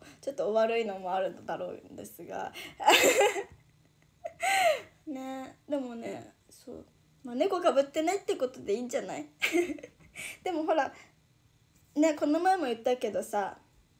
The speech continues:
あれやん。カップルでもさ、毎日会ってるカップルって、お別れの、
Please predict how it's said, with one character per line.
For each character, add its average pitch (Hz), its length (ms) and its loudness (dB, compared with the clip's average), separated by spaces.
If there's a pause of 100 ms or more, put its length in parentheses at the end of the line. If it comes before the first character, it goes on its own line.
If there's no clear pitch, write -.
(240)
あ 240 100 -8
れ 277 140 0
や 294 140 0
ん。 - 100 -12 (880)
カ 381 120 -2
ッ 392 140 -10
プ 294 80 0
ル 247 120 0
で 220 100 -4
も 180 100 -10
さ、 - 360 -8 (260)
毎 339 160 6 (260)
日 - 200 -2
会 320 140 0
っ - 20 -12 (120)
て 214 120 -2
る 208 100 -4
カ 240 140 -6
ッ - 100 -6
プ 208 140 -4
ル 202 60 -6
っ - 20 -6
て、 - 580 -2 (100)
お 247 80 6
別 330 260 4
れ 320 120 6
の、 302 340 2